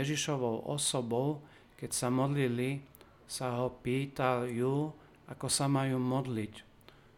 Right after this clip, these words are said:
Odpoveďou je Otče náš." Je to modlitba sústredená do siedmých prosieb, plná teologického významu, v protiklade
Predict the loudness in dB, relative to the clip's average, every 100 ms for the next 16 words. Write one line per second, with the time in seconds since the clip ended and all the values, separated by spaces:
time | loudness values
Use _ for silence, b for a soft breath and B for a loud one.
0 | -14 -8 -6 -2 0 2 2 2 2 2
1 | 0 -2 -2 -2 -2 -6 -4 -4 -6 -8
2 | -8 -10 -14 B B B -12 -10 -4 0
3 | 2 2 0 0 -2 -2 -2 -2 -2 -2
4 | -2 -2 -2 -2 -4 -2 -2 -2 -2 0
5 | -2 -4 -4 -2 0 0 -4 -6 B B
6 | B B -6 0 0 0 -2 -2 -2 0
7 | -2 -4 -6 -6 -4 -2 -2 -4 -4 -2
8 | -2 -4 -4 -2 -2 -4 B B -20 -16
9 | -2 0 0 0 -6 -4 -4 -2 -2 -2